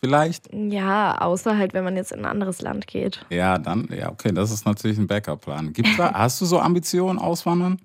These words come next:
Speaker 2: Nee. Nee, nee, ich bleib hier.
Speaker 1: Okay.
Speaker 2: Ja.
Speaker 1: Okay, aber abgesehen davon, ich mein, wie du, wie du schon gesagt hast, es gibt ja noch tausend andere Sachen, um was auszuprobieren. Was, was wär denn sowas für dich?
Speaker 2: Mm,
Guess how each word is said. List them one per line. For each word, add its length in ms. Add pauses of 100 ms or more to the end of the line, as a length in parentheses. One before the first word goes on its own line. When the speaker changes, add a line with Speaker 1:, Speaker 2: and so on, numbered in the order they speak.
Speaker 2:
Nee. 340 (360)
Nee, 220
nee, 320
ich 160
bleib 260
hier. 320 (260)
Speaker 1:
Okay. 240 (720)
Speaker 2:
Ja. 260 (840)
Speaker 1:
Okay, 280
aber 300
abgesehen 440
davon, 260
ich 120
mein, 280
wie 80
du, 240
wie 80
du 80
schon 220
gesagt 320
hast, 120
es 140
gibt 180
ja 100
noch 180
tausend 420
andere 380
Sachen, 360
um 200
was 200
auszuprobieren. 760
Was, 260
was 220
wär 180
denn 140
sowas 320
für 120
dich? 300 (960)
Speaker 2:
Mm, 800